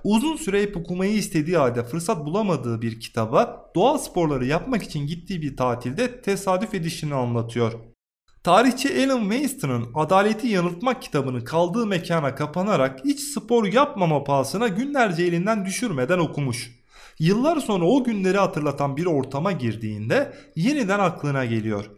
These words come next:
Kaldığı tatil evini, kitabı edinişini, okuduğu tatlı anıları ve yerleri hatırlamaktadır.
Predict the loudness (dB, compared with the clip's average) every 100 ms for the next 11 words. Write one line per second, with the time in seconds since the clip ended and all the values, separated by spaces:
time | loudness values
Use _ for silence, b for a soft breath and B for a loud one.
0 | -20 b b b b 2 4 6 2 2
1 | 4 4 4 0 0 0 -2 -4 -10 -14
2 | -4 -2 0 -2 0 2 2 0 -2 -2
3 | -6 -2 -2 -2 -2 0 0 0 0 0
4 | 0 2 2 0 2 4 4 4 4 2
5 | 2 0 -2 -2 -2 -2 -4 -6 -10